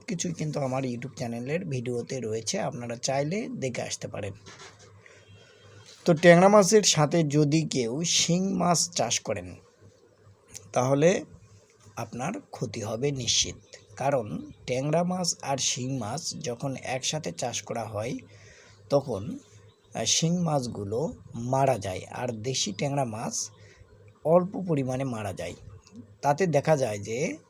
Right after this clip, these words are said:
একটা মাছ টিকে, আরেকটি টিকে না। এতে করে আমাদের দেশের যারা খামারি ভাইরা রয়েছেন, তারা কিন্তু ব্যাপক লস খেয়ে যান, ফলে মাছ চাষ থেকে তাদের মন মানসিকতা হারিয়ে ফেলেন। এই জন্য ট্যাংরা মাছ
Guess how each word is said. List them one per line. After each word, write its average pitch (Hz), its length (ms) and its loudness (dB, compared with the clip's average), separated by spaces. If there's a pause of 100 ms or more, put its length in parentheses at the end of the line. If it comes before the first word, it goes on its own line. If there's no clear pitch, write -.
(140)
একটা 147 380 0
মাছ 175 340 0
টিকে, 175 300 -4
আরেকটি 180 520 -8 (120)
টিকে 151 260 -6
না। - 180 -12 (120)
এতে 139 260 -6
করে 185 220 -4
আমাদের 135 460 -4
দেশের 131 300 -6
যারা 120 280 -4
খামারি 135 340 -4
ভাইরা 160 340 2
রয়েছেন, 165 440 2 (520)
তারা 139 180 8
কিন্তু 135 320 -2 (100)
ব্যাপক 131 600 0
লস 127 280 2
খেয়ে 131 240 -4
যান, 120 460 -4
ফলে 127 400 0
মাছ 135 360 -4
চাষ - 260 -4
থেকে 139 280 -4
তাদের 117 360 -6
মন 113 240 -8
মানসিকতা 143 840 -4
হারিয়ে 110 400 -8
ফেলেন। 90 300 -12 (600)
এই 156 180 4
জন্য 117 420 0 (140)
ট্যাংরা 147 320 4
মাছ 180 240 0